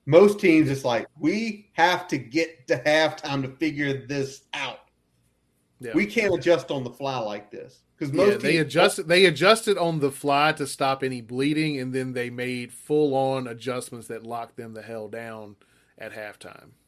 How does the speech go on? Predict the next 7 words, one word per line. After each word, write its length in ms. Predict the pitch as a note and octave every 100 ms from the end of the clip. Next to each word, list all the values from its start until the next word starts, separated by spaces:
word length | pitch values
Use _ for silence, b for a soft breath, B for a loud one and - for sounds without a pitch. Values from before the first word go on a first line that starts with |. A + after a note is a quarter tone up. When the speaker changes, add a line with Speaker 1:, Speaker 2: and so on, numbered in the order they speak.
| _ _ _
Speaker 1:
It, 180 | - B2
it 80 | B2+
was 220 | B2 A2+
crazy 640 | - - - D3 C#3 B2 A#2+
to 80 | A2+
see, 540 | - B2 A#2+ A#2 A2+ _ _ _
um, 500 | B2+ A#2+ A#2+ A#2 A2